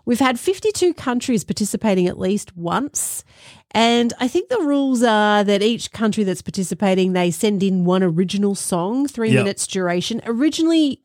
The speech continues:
Speaker 1: I think it had to be solo singers, but then they eventually allowed groups.
Speaker 2: Yeah.
Speaker 1: And then each of the countries that are participating get a,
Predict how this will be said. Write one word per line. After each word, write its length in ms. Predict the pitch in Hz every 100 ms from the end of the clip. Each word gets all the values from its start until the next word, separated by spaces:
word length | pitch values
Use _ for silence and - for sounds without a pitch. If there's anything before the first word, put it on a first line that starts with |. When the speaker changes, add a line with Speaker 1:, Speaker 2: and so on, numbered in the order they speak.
| -
Speaker 1:
I 100 | 208
think 300 | - 240 233
it 80 | 190
had 220 | 196 196
to 80 | 175
be 100 | 180
solo 440 | - 190 185 190
singers, 520 | 185 208 190 190 185
but 220 | - 165 -
then 220 | 190 180
they 260 | 180 170 170
eventually 560 | 170 170 165 175 170 165
allowed 500 | 170 170 151 165 151
groups. 640 | 196 277 311 - - -
Speaker 2:
Yeah. 200 | 113 95 - -
Speaker 1:
And 160 | 214
then 160 | 226 226
each 240 | - 262 320
of 80 |
the 80 | 285
countries 460 | 269 - 254 240 208
that 100 | 202
are 60 |
participating 1000 | 190 190 - 240 - 220 196 196 185 180
get 160 | 170 196
a, 240 | 190 165